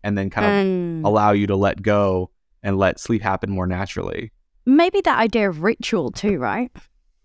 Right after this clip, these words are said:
Speaker 1: I, so rituals are so important for sleep.
Speaker 2: Mm.
Speaker 1: Um, you know, it, and it's all about, from my perspective, like, signaling your body, like, what's gonna happen, like, readying
Speaker 2: Yeah.
Speaker 1: yourself. And so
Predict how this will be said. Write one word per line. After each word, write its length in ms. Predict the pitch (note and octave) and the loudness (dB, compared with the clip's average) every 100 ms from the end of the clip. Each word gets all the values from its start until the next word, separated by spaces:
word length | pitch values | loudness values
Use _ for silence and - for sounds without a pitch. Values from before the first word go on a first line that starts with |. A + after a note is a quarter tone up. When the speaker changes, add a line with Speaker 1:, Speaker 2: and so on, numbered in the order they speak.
| _ _ _ _ _ _ _ _ | _ _ _ _ _ _ _ _
Speaker 1:
I, 180 | - B2+ - | 0 0 0
so 200 | D3+ C3+ | 2 4
rituals 840 | D3 F3+ F#3+ D#3 B2+ A#2+ A2+ - _ | 4 2 4 6 6 4 0 -6 _
are 560 | A#2 A#2 A#2 A2 G#2+ - _ _ | 4 6 6 4 2 -2 _ _
so 960 | - - - B2+ C3 C3 B2 A2+ G#2 A#2 - | -16 -8 0 4 6 6 6 2 0 -4 -2
important 640 | G#2+ - G#2 D#2+ F2 E2 - _ | -2 2 2 2 -2 -6 -12 _
for 280 | - G2+ F2+ | -2 0 0
sleep. 240 | - - G3 | -2 0 2
Speaker 2:
Mm. 520 | G3+ F3+ E3+ C#3+ C3+ | 2 2 0 -4 -2
Speaker 1:
Um, 480 | F#2+ F#2 F2+ F2+ F2+ _ _ _ _ - | 0 0 -2 -4 -6 _ _ _ _ -4
you 140 | G#2 | 0
know, 260 | G2 G2 G2 | 2 2 2
it, 280 | A2 A2 _ - | 0 -4 _ 0
and 160 | C3 | 2
it's 160 | B2+ - | 2 4
all 300 | C3 C#3 D#3 | 4 6 4
about, 480 | B2+ A#2 G#2+ - - | 4 2 2 -2 0
from 100 | B2+ | 2
my 120 | C#3+ | 2
perspective, 460 | C3 - G2 G2+ | 2 0 0 0
like, 160 | G2+ F#2+ | 0 -2
signaling 640 | - - C3 B2+ A#2 A2 G#2 | -4 0 0 2 0 2 0
your 120 | G2+ | 0
body, 640 | F#2 F#2+ F#2+ F#2 F2+ F2+ _ _ _ _ - | 0 0 2 0 -2 -6 _ _ _ _ -4
like, 160 | F#2+ - | -4 0
what's 320 | G#2 G#2 - | 0 0 -2
gonna 180 | G#2+ F#2 | -2 0
happen, 540 | G2 F#2 E2+ E2+ F2 - - | 0 0 -2 -6 -8 -10 -4
like, 160 | G#2 | -2
readying 380 | A2+ G#2+ A#2+ - | 0 2 6 6
Speaker 2:
Yeah. 220 | C#3+ C3 | 6 4
Speaker 1:
yourself. 440 | F#2+ - F#2+ F#2 - | -2 0 2 2 0
And 140 | G2 | -6
so 380 | - G2 F#2+ | 0 0 2